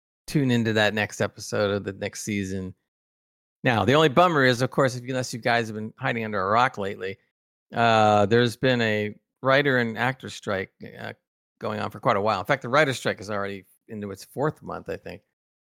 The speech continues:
Um, and the actors are in their second month or whatever. So everything's being pushed down, down, down, down as far as anything new coming. And it,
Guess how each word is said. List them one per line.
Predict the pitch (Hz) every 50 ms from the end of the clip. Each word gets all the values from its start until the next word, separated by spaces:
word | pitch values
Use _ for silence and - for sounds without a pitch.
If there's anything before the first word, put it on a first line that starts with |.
| _ _ _ -
Um, | 110 110 107 104 101 101 98 98 101
and | - 104 107
the | 107
actors | 107 110 117 - - 113 101 -
are | 110 107
in | 104 98
their | 95 92
second | - - 147 131 - - 101 85
month | - - - - -
or | 104 101 101
whatever. | 101 98 101 101 101 104 110
So | - - 143 127 113 110 107 - _ _ _ _ _ -
everything's | 147 151 165 190 185 180 160 151 127
being | 123 139 131 120 104
pushed | - 110 101 - - -
down, | 123 117 113 110 107 107
down, | 104 107 101 101 101 98
down, | 101 98 101 101 98 98
down | 104 101 98 98 95
as | 95 -
far | - - 117 107
as | 104 104
anything | 110 110 110 107 - 101 95 98
new | 104 117 120 110
coming. | - - 107 95 95 95 92 _ _ _ _ _ _ _ _ _ -
And | 123 120 117
it, | 120 113